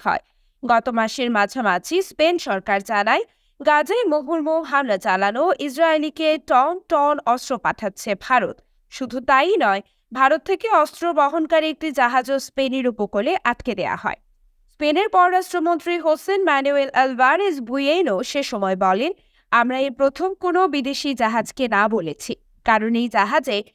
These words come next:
বিপুল পরিমাণ অস্ত্র আছে বলে আমরা জানতে পেরেছি।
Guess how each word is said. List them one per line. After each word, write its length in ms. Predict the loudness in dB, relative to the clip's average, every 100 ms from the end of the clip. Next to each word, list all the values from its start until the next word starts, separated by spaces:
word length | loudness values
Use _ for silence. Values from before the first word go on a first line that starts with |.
| _ _
বিপুল 260 | -8 -4 -6
পরিমাণ 420 | -2 -4 -2 0
অস্ত্র 320 | 0 -2 0
আছে 320 | 2 2 0 -2
বলে 200 | 0 0
আমরা 280 | 2 2
জানতে 320 | 2 0 -2 -6
পেরেছি। 500 | -6 -6 -8 -10